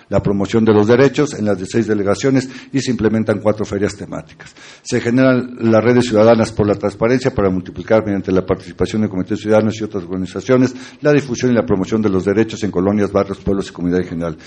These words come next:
Y se continúa con la mesa de diálogo por la transparencia con la realización de cuatro mesas temáticas. Adelante. La dirección de administración, bueno, la, la gestión del presupuesto como hace discusión de racionalidad, austeridad y transparencia.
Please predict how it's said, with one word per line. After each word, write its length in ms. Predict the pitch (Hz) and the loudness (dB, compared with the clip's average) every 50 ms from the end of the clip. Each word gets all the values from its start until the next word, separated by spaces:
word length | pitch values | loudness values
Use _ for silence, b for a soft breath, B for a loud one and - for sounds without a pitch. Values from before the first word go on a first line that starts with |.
| B B B B | B B B B
Y 80 | 160 | -2
se 100 | - 143 | 0 2
continúa 420 | 131 120 107 98 113 113 117 117 113 | 2 0 0 2 2 4 4 4 4
con 120 | 113 107 | 2 0
la 80 | 104 104 | 0 0
mesa 200 | 107 98 - 101 | 0 0 -2 -2
de 60 | 98 | 0
diálogo 320 | 98 107 107 101 92 95 | 2 2 2 0 -2 -2
por 120 | - 101 98 | -4 0 0
la 100 | 98 98 | 0 2
transparencia 600 | - 113 104 110 120 123 131 127 - 135 123 123 | 2 0 0 2 2 2 2 2 0 -2 -2 0
con 220 | - 131 131 123 123 B B B B _ | 2 2 2 2 -2 B B B B _
la 280 | 117 117 117 - - - | 4 4 4 2 -2 -6
realización 520 | - 110 101 98 87 - 98 90 110 110 110 | -2 -2 -2 0 -2 -6 -6 -2 0 0 0
de 120 | 104 95 | 0 0
cuatro 280 | 98 104 101 98 101 95 | 2 2 0 2 2 -2
mesas 320 | 92 92 90 - 87 - | -2 -2 -2 -4 -10 -10
temáticas. 560 | - 92 73 73 73 - - - - - - | -10 -10 -10 -10 -12 -12 -16 -20 -20 -10 -2
Adelante. 380 | 95 98 113 123 123 135 139 131 - - - - _ _ _ _ _ _ _ _ _ _ _ _ B B B B B B | 2 4 4 4 4 2 0 -2 -2 -16 -20 -20 _ _ _ _ _ _ _ _ _ _ _ _ B B B B B B
La 100 | 113 117 | 0 0
dirección 200 | 120 117 151 156 | 2 2 4 4
de 60 | 147 | 6
administración, 540 | 131 123 117 110 - 110 120 117 131 160 160 | 4 4 4 2 0 -2 -4 0 0 0 2
bueno, 320 | 127 110 101 101 98 85 - | 2 0 0 0 -2 -4 -4
la, 560 | 101 101 98 101 98 95 101 101 98 92 85 90 | -4 0 2 2 2 2 2 2 0 0 -2 -2
la 120 | 101 104 | -4 -4
gestión 280 | 95 107 98 - 117 123 | -2 -2 -4 0 2 2
del 120 | 120 117 | 2 2
presupuesto 480 | - 104 - - - - 110 110 - 113 | 0 -4 -4 -4 0 0 0 0 0 -4
como 220 | - 92 92 101 | -8 -2 0 0
hace 100 | 98 95 | 0 -2
discusión 320 | 95 87 - - 104 104 101 | -6 -10 -6 0 0 0 2
de 60 | 87 | 0
racionalidad, 540 | 92 87 - 95 87 92 92 92 92 107 110 | -2 -4 -4 -6 -4 -4 -4 -2 0 -2 -2
austeridad 340 | 107 110 104 98 87 95 | -2 -6 -8 -6 -2 -2
y 60 | 101 101 | -2 -2
transparencia. 680 | 101 90 82 - - 104 110 127 139 123 - 135 127 | -2 -8 -10 -4 -2 0 0 0 0 0 -2 -4 -4